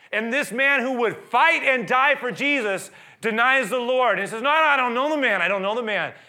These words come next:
He, he's afraid of what people will think.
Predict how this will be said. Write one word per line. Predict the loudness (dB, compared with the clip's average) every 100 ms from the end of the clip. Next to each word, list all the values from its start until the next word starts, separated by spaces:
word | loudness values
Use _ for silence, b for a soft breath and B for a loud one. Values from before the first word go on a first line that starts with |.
| B
He, | -6 -6
he's | -4 -4
afraid | -6 -4 -2 0 0 -2
of |
what | -2 -2 -4
people | -8 -6 -2
will | -2
think. | -4 -4 -4 -4 -14